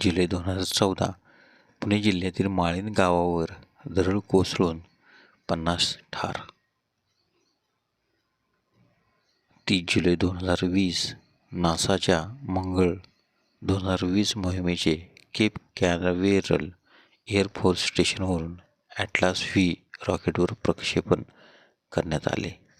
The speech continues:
तीस जुलैचे महत्त्वाचे जन्म. तीस जुलै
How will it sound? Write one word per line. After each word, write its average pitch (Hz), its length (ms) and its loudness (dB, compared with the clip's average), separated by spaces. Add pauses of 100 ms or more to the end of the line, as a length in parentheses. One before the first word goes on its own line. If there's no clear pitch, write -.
(4000)
तीस 95 180 4
जुलैचे 98 420 0
महत्त्वाचे 85 600 0 (600)
जन्म. 76 280 0 (4000)
तीस 110 240 2
जुलै 113 280 4